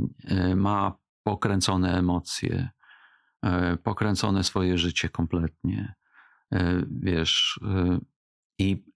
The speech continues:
używa, i musi uciec w coś.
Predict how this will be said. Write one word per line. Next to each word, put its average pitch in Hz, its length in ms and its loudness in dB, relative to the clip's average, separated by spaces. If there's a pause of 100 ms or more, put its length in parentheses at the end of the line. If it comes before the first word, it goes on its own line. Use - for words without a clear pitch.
(220)
używa, 113 640 2
i 123 240 0 (520)
musi 135 300 2
uciec 127 420 0
w - 40 -8
coś. - 480 -4